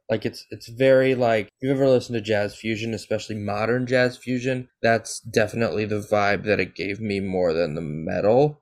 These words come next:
And then when we get later into the album, I certainly get that metal vibe, uh, with, like, Misery is Only Company. It's definitely that harder. You have those really punchy toms in the mix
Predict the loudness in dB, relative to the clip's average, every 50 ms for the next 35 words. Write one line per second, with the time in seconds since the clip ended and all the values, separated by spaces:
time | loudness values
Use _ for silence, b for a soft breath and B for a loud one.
0 | _ _ -6 0 2 2 2 4 2 2 2 2 2 2 4 2 2 2 0 -6
1 | -6 -4 -2 0 2 4 4 4 4 2 0 -2 -4 -4 -2 -2 0 -2 -2 -2
2 | -2 -2 -2 -2 -4 -4 -6 -2 0 0 0 0 0 -4 -4 -4 -2 0 0 0
3 | 0 0 -2 -2 -2 -2 -4 -4 -4 -4 -2 -2 -2 -4 -4 -6 -6 -10 -8 -2
4 | 0 2 2 4 2 2 0 -2 -4 -8 -12 -10 -8 -6 -4 -4 -4 -6 -4 -2
5 | -2 -2 -4 -6 -12 -20 -20 -12 -6 -6 -6 -4 -2 0 0 0 0 0 -2 -2
6 | -2 -4 -4 -4 -4 -4 -4 -4 -4 -6 -8 -6 -6 -6 -6 -4 -4 -4 -2 -2
7 | -2 -4 -6 -10 _ _ _ -8 -8 -8 -2 0 0 0 0 -2 -4 -6 -6 -6
8 | -4 -4 -4 -4 -2 -2 -4 -4 -4 -8 -14 -16 -4 0 0 2 2 2 0 0
9 | 0 0 0 -2 -4 -6 _ _ -2 0 0 2 0 0 0 0 -2 -6 -8 -8
10 | -8 -6 -4 -2 0 2 2 2 2 0 -2 -2 -6 _ -2 -2 -2 -2 -2 -4
11 | -2 -2 -2 -4 -6 _ -10 -4 -2 0 0 2 2 2 0 0 -2 -6 -8 -12
12 | -14 -6 -4 -2 0 0 0 2 2 2 2 0 -2 -6 -8 -8 -8 -10